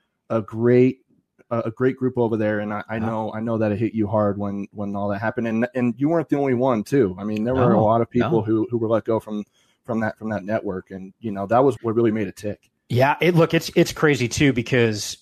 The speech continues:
Speaker 2: you know, and I don't know how many people realize this. So I, I actually was told in April that I,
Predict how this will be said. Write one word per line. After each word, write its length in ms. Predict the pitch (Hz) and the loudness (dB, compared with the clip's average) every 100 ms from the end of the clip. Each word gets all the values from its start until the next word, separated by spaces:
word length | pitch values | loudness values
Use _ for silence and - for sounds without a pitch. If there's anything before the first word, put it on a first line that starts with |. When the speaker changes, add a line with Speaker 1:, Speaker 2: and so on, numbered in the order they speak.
| _ | _
Speaker 2:
you 180 | - 127 | -6 -2
know, 80 | 117 | 0
and 100 | 123 | 2
I 40 | |
don't 180 | 147 139 | 2 2
know 80 | 110 | 2
how 80 | |
many 100 | 113 | -2
people 220 | 107 104 92 | -6 -8 -8
realize 400 | 101 104 98 95 | -6 -4 -4 -6
this. 140 | 95 | -8
So 120 | 117 - | -8 -2
I, 140 | 131 - | -2 0
I 140 | 139 | 0
actually 280 | 170 151 143 | 0 0 -2
was 160 | 104 101 | -2 -2
told 380 | - 101 92 - | -2 -2 -6 -12
in 160 | 120 | -12
April 440 | 98 104 - 147 147 | -10 -8 -2 -2 -2
that 200 | 101 90 | -4 -4
I, 160 | 95 | -4